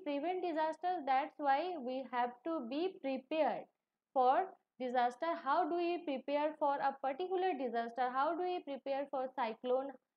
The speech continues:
and for tsunami, for earthquake,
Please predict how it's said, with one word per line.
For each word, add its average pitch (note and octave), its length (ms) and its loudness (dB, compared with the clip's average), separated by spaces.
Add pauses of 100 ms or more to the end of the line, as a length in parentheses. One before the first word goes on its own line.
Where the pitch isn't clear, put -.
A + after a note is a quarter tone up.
(140)
and A#3 300 0 (100)
for B3 340 4 (140)
tsunami, B3+ 600 0 (180)
for A#3 400 4 (380)
earthquake, D#4+ 600 0